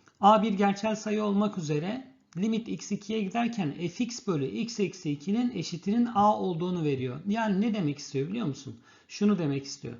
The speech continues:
X yerine iki yazarsam normalde yukarısı eğer f x sayı gelseydi, sıfır haricinde bir sayı gelseydi, alt tarafta sıfır olacağı için sayı bölü sıfır tanımsız olurdu. Ama diyor ki bana reel sayı. Bunu,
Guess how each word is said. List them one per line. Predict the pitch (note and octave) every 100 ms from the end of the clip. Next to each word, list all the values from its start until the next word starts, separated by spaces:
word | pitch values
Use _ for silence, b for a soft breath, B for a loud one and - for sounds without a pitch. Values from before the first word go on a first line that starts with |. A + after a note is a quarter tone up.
| b b b b
X | A#3+ - A#3+
yerine | G3 E3+ C#3+
iki | - A3+
yazarsam | A3 A3+ A#3 - C#3+ D#3
normalde | G#3 G#3 F3+ D#3 G#3+ B3 A3
yukarısı | G3 G3 G#3+ G#3 G#3+ G3+
eğer | F#3+ G#3 F#3 E3+ E3
f | G#3
x | G3
sayı | - - E3+ A3+
gelseydi, | G#3+ G3+ G3+ C4 A#3 C#3+ D3 - _ b b -
sıfır | - E3 D3+
haricinde | C#3+ C3 C3+ C#3+
bir |
sayı | D3+ E3+ F#3+
gelseydi, | F3 C3+ - B2 C#3+ G#3 - b b -
alt | G#3 G#3+
tarafta | A#3 A#3 A#3
sıfır | - - G#3 G#3+
olacağı | G3+ A3+ C#4
için | - D#3
sayı | C3+ G3 G#3+
bölü | G3 F#3
sıfır | - A#3 C4 A3
tanımsız | F3+ E3+ F3+ G#3+ G#3
olurdu. | G#3 D3 B2+ D#3+
Ama | F#3+ F#3+
diyor | C4+
ki | A3 F3+
bana | G#3+ A#3+
reel | D#3+ F3 G3
sayı. | - D3+ A2 - b b b b E3+
Bunu, | G#3 A#3 A#3